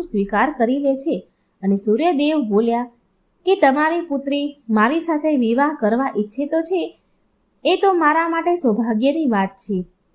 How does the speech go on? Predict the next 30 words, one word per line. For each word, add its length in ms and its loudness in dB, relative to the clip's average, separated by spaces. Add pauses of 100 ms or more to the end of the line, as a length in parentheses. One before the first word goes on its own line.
(100)
પણ 340 0 (300)
તમે 260 2
તમારી 380 2
પુત્રીને 580 0
પૂછી 420 -2
લો 260 0 (360)
કે 60 2
એ 340 2
મારો 280 0
તાપ 260 2 (120)
સહન 300 0
કરી 240 2
શકશે 460 -6
કે 200 -2
નહીં." 360 -4 (480)
આ 180 2
સાંભળી 440 0
વિશ્વકર્માજી 800 0
સંધ્યાને, 760 0 (380)
સંધ્યા 360 2
દેવીને 460 0 (120)
એક 260 0
તરફ 260 2
લઈ 220 0
ગયા 340 0 (300)
અને 180 0
પૂછ્યું 480 -2 (540)
કે 440 2 (320)
તે 140 6
સૂર્યદેવ, 720 0